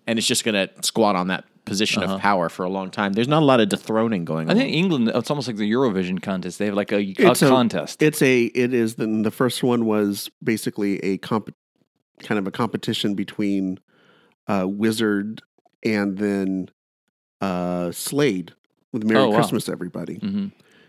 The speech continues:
Speaker 3: And I think Wizard's song is I Wish Every Day Could Be Christmas. And, uh, basically they released the songs both right around Christmas time, and it became, like, this,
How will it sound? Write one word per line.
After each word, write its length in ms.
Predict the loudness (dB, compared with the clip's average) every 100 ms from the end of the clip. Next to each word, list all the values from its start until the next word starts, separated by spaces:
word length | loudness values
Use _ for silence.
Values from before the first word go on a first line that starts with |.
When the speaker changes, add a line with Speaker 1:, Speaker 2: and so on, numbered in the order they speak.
| _
Speaker 3:
And 180 | -6 -4
I 60 | -4
think 160 | -4
Wizard's 320 | -4 -4 -4
song 220 | -4 -4 -4
is 140 | -4
I 40 |
Wish 200 | -4 -2 -4
Every 160 | -4
Day 120 | -6 -6
Could 140 | -6
Be 100 | -8
Christmas. 500 | -6 -4 -2 -2 -4 -16 _ _ _ _ _ _ _ -4
And, 680 | -2 -2 -2 -4 -4 -8 -16 _ _
uh, 400 | -4 -2 -2 -4 -6 -16 -20 _ _
basically 360 | -4 -4 -4 -2
they 140 | -2
released 440 | -2 -2 -4 -6
the 60 | -6
songs 420 | -4 -2 -4 -8 -16 _ _
both 260 | -2 0 0
right 160 | 0
around 220 | 0 -2
Christmas 320 | -4 -4 -4 -6
time, 240 | -6 -4
and 80 | -4
it 40 |
became, 280 | -4 -4 -4
like, 160 | -4 -6
this, 260 | -8 -8